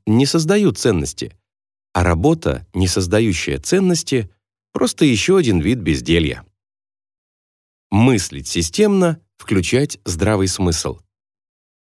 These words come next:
Бережливо мыслящий человек должен чётко понимать, что, как, почему и для чего он делает.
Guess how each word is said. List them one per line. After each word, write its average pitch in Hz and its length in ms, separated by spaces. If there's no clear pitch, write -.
Бережливо 147 800
мыслящий 113 680
человек 104 540
должен 110 440
чётко 135 380
понимать, 120 640
что, 151 460
как, 104 400
почему 95 400
и - 200
для 139 220
чего 107 540
он 120 240
делает. 65 580